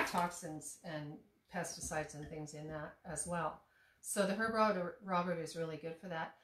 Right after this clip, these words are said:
Um, it has, um, it has, um, I know it's good for the liver, and I want to say that it has similar to dandelion, but it,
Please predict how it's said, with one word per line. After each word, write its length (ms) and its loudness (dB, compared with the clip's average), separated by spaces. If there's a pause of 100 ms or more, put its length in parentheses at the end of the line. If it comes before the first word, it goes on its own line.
(320)
Um, 460 4 (1800)
it 200 4
has, 840 4
um, 640 6 (1600)
it 140 0
has, 640 4 (420)
um, 680 8
I 100 6
know 200 8
it's 140 2
good 180 0
for 80 0
the 80 4
liver, 380 2
and 120 2
I 100 6
want 380 4
to 120 -6
say 600 2 (460)
that 180 4
it 180 4
has 420 4
similar 600 10 (180)
to 140 4
dandelion, 840 4
but 280 0
it, 240 -4